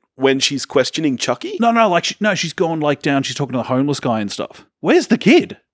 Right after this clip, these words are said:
Speaker 1: He's in the psychiatric institution.
Speaker 2: Oh, jeez, I missed that.
Speaker 1: <laughs> So
Speaker 2: I was probably looking up Chris Sarandon at this point.
Speaker 1: <laughs> You probably, you probably were. So after, after Chucky kills his old killing partner, Eddie,
Speaker 2: Yeah, yeah.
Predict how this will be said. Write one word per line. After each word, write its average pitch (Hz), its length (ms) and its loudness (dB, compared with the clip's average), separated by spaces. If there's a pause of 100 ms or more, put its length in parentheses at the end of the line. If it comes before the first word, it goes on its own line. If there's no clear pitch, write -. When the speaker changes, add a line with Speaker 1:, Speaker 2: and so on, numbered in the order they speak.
(300)
Speaker 1:
He's 247 240 2
in 277 120 0
the 240 100 0
psychiatric 254 680 -2
institution. 123 680 -8
Speaker 2:
Oh, 123 100 -8
jeez, 110 240 -12
I 95 60 -10
missed 110 180 -12
that. 107 220 -4
Speaker 1:
<laughs> - 540 -4 (540)
So 240 140 4 (180)
Speaker 2:
I 151 60 6
was 160 100 4
probably 202 220 6
looking 147 240 2
up 123 120 -4
Chris 131 220 -2
Sarandon 107 380 -4
at 71 60 -16
this - 120 -18
point. - 380 -18
Speaker 1:
<laughs> - 80 -20
You 208 100 4
probably, 453 320 2 (120)
you 220 80 0
probably - 320 -2 (100)
were. 214 260 -4 (240)
So 190 240 2
after, 196 720 2 (100)
after 175 300 4
Chucky 151 720 -4
kills 127 640 0
his 120 500 -4 (120)
old 110 320 0 (400)
killing 127 320 0
partner, 101 580 -6
Eddie, 120 460 -2
Speaker 2:
Yeah, 120 100 -2
yeah. 104 220 -4